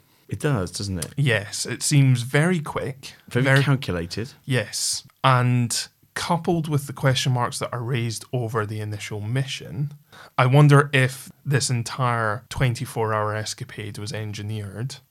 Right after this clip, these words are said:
Speaker 2: to alter his status and then force his return back to the U K.
Speaker 1: It would make sense. And, and this is why we went down the line at the start, as you
Speaker 2: Mm-hmm.
Speaker 1: say. Things don't add up at the start. If he'd been sent on a particular mission, knowing they didn't have the range to get back, and somebody in the U K had said,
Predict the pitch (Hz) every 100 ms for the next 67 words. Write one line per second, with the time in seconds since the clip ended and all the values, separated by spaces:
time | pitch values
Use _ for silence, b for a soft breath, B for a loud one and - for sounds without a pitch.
0 | - 139 110 104 123 120 - 113 110 -
1 | 110 104 110 - 107 107 104 - - 107
2 | - - 110 139 - 110 147 80 - -
3 | 151 - - 139 - _ _ - 107 -
4 | 117 113 107 107 - - 92 - - -
5 | 113 - 107 110 101 98 104 104 104 95
6 | 98 101 98 101 95 - - 95 92 -
7 | 113 107 101 87 90 B _ 123 120 113
8 | 107 104 101 98 - - - 98 95 104
9 | - _ 107 104 107 95 101 - 127 131
10 | 107 98 95 - - 95 92 90 - 98
11 | 98 - _ 110 110 120 110 104 98 90
12 | 92 98 95 95 - - - - 95 104
13 | - b b 95 90 - 135 135 104 98
14 | 95 98 101 92 95 92 90 90 87